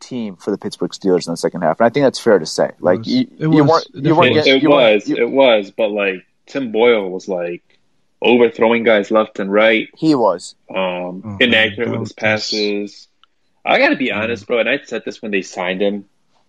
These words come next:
Speaker 3: I didn't like the signing. They gave him one point five million guaranteed, and Blau looks better than him.
Speaker 1: I wanna
Speaker 2: He
Speaker 1: see
Speaker 2: does.
Speaker 1: David Blau versus more of a,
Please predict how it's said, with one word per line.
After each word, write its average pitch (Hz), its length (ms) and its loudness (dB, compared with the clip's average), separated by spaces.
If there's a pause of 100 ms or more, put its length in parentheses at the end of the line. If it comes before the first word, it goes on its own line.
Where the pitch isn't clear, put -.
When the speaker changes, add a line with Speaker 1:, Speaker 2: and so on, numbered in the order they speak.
(200)
Speaker 3:
I 110 280 4
didn't 156 180 -2
like 104 240 0
the 107 80 -8
signing. 110 360 -6
They 107 100 2
gave 120 120 2
him 107 120 -4
one 101 120 -2
point 113 180 -8
five 113 180 2
million 98 300 0
guaranteed, 101 440 -2
and 95 180 -2
Blau 117 280 2
looks 104 260 -2
better 95 280 -4
than 85 140 -12
him. 85 100 -20 (1400)
Speaker 1:
I 202 160 4
wanna 247 280 -4
Speaker 2:
He 107 60 -10
Speaker 1:
see 110 160 -8
Speaker 2:
does. 120 80 -16
Speaker 1:
David 131 340 -6
Blau 117 460 4
versus 107 380 -12
more 104 320 -6
of 95 100 -14
a, 92 460 -4